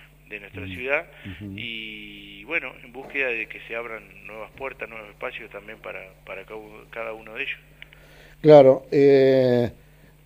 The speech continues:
Speaker 2: digo, Lito Cruz se presta habitualmente a, a charlas, este, así,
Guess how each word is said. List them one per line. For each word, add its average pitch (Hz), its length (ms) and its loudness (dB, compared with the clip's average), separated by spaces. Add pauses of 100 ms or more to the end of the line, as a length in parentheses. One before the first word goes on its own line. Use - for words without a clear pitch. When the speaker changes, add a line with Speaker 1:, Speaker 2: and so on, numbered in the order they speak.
(1300)
Speaker 2:
digo, 160 460 12
Lito 156 400 8
Cruz 185 220 8
se 202 100 8
presta 165 500 8
habitualmente 123 880 6
a, 101 460 2
a 98 140 -4
charlas, 107 1080 2 (180)
este, 92 480 -6
así, 98 760 0